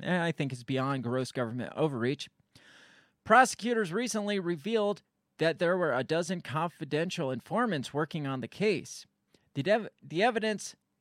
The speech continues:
they helped gather provided a glimpse into the American extremism and how some self-proclaimed militia groups collaborate, col-, collaborate with one another, including pooling resources and building on violent ideas. <clears throat> So these informants supposedly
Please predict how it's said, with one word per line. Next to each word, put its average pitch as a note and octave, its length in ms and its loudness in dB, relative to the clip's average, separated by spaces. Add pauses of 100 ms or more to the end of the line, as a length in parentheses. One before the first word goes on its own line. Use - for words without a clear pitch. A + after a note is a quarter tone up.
(140)
they D#3+ 340 0
helped D#3+ 420 -6
gather D#3+ 520 0
provided D#3 600 -2
a C#3+ 80 -2
glimpse E3+ 360 -6
into C#3 160 -4
the B2+ 60 -10
American D3 400 -2
extremism D#3 680 -6
and D3+ 100 -6
how G3 340 -4
some D3 240 -6
self-proclaimed D#3 760 -4
militia E3 340 0
groups C#3+ 380 -4 (300)
collaborate, G3+ 680 4 (180)
col-, F3 320 -4 (460)
collaborate F#3 600 4
with C#3 140 -6
one D3+ 220 -2
another, C3 360 0
including E3 520 -4
pooling G3+ 420 -2
resources D3+ 580 -2
and A#2+ 140 -2
building D3+ 380 2
on B2+ 120 -2
violent B2+ 400 2
ideas. A#2 480 -4 (160)
<clears throat> - 40 -8 (800)
So G3+ 180 4
these F3+ 180 2
informants F3 520 0
supposedly G3 640 2